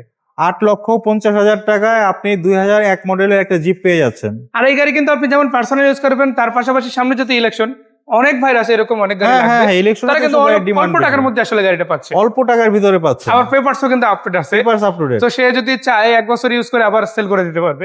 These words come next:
Speaker 1: আমি নিয়ে নেবো আবার, অসুবিধা নেই।
Speaker 2: সমস্যা নেই,
Speaker 1: আরেকটা
Speaker 2: ইনশাআল্লাহ।
Speaker 1: গাড়ি নিয়ে যাবে, এটা দিয়ে যাবে।
Speaker 2: ইনশাআল্লাহ, ইনশাআল্লাহ। So পুরো গাড়িটাই দর্শক আশা করি আপনারা দেখেছেন। তারপরে যদি কোনো প্রশ্ন থাকে, কোনো জিজ্ঞাসা থাকে,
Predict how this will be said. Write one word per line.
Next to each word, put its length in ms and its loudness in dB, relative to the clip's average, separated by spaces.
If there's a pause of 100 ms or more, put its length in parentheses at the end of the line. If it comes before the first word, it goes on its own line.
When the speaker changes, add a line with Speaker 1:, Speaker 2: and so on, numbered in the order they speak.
(100)
Speaker 1:
আমি 100 2 (100)
নিয়ে 160 2
নেবো 200 2
আবার, 180 4
অসুবিধা 260 -4
নেই। 100 -2
Speaker 2:
সমস্যা 320 -2
নেই, 80 -4
Speaker 1:
আরেকটা 120 -2
Speaker 2:
ইনশাআল্লাহ। 300 0
Speaker 1:
গাড়ি 120 2 (100)
নিয়ে 160 2
যাবে, 160 4
এটা 160 0
দিয়ে 180 4
যাবে। 160 0 (160)
Speaker 2:
ইনশাআল্লাহ, 360 -4
ইনশাআল্লাহ। 280 -4 (360)
So 60 2 (180)
পুরো 240 4
গাড়িটাই 320 2
দর্শক 260 -2
আশা 160 -4
করি 180 2
আপনারা 280 -4
দেখেছেন। 320 -2 (140)
তারপরে 380 0
যদি 220 -4
কোনো 120 2 (100)
প্রশ্ন 200 -2 (140)
থাকে, 200 0 (600)
কোনো 120 0 (100)
জিজ্ঞাসা 300 0 (100)
থাকে, 200 -2